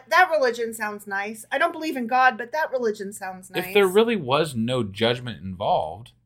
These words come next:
Speaker 1: Right.
Speaker 2: by humans, living humans,
Speaker 1: Mm-hmm.
Speaker 2: I think it would be a lot better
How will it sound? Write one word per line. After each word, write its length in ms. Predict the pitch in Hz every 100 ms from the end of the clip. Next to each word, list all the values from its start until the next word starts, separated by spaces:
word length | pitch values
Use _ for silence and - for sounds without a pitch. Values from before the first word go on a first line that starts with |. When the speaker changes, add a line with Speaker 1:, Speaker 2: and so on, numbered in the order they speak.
| _
Speaker 1:
Right. 240 | - -
Speaker 2:
by 160 | 123 113
humans, 680 | 110 165 143 95 80 - -
living 400 | 107 139 139 127
humans, 540 | 131 139 101 - - -
Speaker 1:
Mm-hmm. 300 | 226 220 247 - _ _ -
Speaker 2:
I 80 |
think 380 | 147 - 220 226 _ _ _
it 80 | -
would 180 | 147 139
be 160 | 160 208
a 80 | 110
lot 440 | 90 113 - 95
better 500 | 113 135 110 92 101